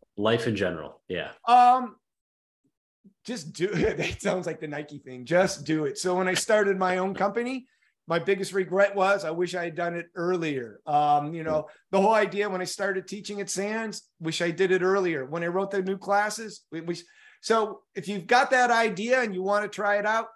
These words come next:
Speaker 2: don't wait for the perfect time. The perfect time is now.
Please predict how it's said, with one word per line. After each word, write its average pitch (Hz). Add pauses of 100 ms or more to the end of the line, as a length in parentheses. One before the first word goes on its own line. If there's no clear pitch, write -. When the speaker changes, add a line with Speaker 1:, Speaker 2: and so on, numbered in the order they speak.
(120)
Speaker 2:
don't 180
wait 196
for 185
the 180
perfect 190
time. 190
The 147
perfect 170
time 165
is 160 (100)
now. -